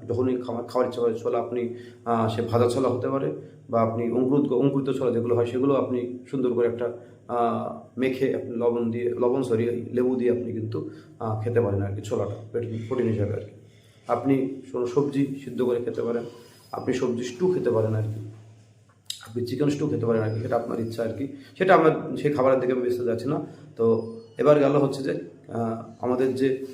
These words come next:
আহ, মেটাবলিজম বলে, বিপাক বলে, সেটাকে আমরা একটু স্ট্রং করার চেষ্টা করব, আহ, বিভিন্ন শারীরিক সক্ষমতা বাড়িয়ে আর কি। আর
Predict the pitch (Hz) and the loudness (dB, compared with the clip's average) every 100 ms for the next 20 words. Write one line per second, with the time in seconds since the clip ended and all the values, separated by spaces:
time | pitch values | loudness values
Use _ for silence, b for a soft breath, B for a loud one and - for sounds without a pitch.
0 | B - 120 117 117 110 120 139 185 170 | B -2 2 2 2 4 6 8 8 8
1 | 143 143 120 123 117 143 165 131 131 131 | 8 6 6 4 2 4 4 6 2 2
2 | 135 131 123 127 123 131 - 127 120 113 | 0 0 0 0 0 -4 -2 0 0 -2
3 | 110 113 113 120 - - B B - 117 | -2 -4 0 0 0 -6 B B -6 0
4 | 117 113 110 135 135 127 127 - - - | 2 2 2 2 2 2 0 -4 -10 -14
5 | - - - 123 123 120 117 117 120 117 | -20 -16 0 2 4 2 -2 -4 -4 -2
6 | 123 127 120 101 - - - - - _ | 2 2 2 0 -4 -6 -14 -20 -20 _
7 | _ _ _ _ _ _ - 127 127 110 | _ _ _ _ _ _ -2 4 6 6